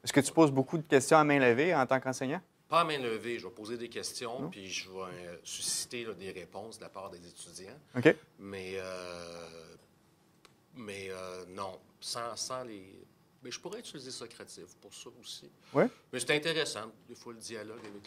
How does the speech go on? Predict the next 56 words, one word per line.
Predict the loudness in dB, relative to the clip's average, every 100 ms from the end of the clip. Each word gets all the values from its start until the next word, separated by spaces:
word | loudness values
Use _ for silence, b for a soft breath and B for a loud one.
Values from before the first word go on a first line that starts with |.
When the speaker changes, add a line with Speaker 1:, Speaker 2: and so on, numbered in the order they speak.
| -16
Speaker 2:
les |
étudiants | -14 -14 -14 -12 -12
aussi. | -12 -12 -14 2 10
Speaker 1:
Puis | 12
est-ce | 12
que | 6
tu | 2
poses | 8 8
des | 8
questions | 6 8 8 12
dans | 12
le | 10
style, | 6 4 6 8
euh, « | 10 8
Qui | 6 2 2
ici | 0 -2 0 4
a | 4
déjà | 4 2 2
utilisé ? » | 0 -2 -2 0 0 0
Puis | 4
là, | 6 8
les, | 8 8
les | 8
mains | 8 6 4
se | 4
lèvent, | 6 6 4
puis | 0
là, | -4
tu | 0
comptes | 0 2
les | 2 2
mains ? | 0 -2 -4 -8
Speaker 2:
Non, | -2 -2 -2 -10 -16 0
Speaker 1:
Non ? | 0 0 -6
Speaker 2:
non, | -12
non, | -12 -14
pas | -16
s-, | -16 -18 -16
non. | -14 -14 -16 -20 -6
Speaker 1:
OK. | 6 8 8 4 -4 -20 -16
Speaker 2:
Pas | -12
vraiment. | -10 -12 -12 -16 -20 _ -18
Non, | -14
c'est | -10 -6
pas | -4
des | -4
questions, | -4 -6 -6 -6
là, | -4 -6
de | -8 -12
genre | -8 -8
démographique, | -8 -10 -12 -12 -14 -16 -16
là, | 2
Speaker 1:
Ouais, | 6
Speaker 2:
qui, | 8
Speaker 1:
ouais, | 6
ouais. | 2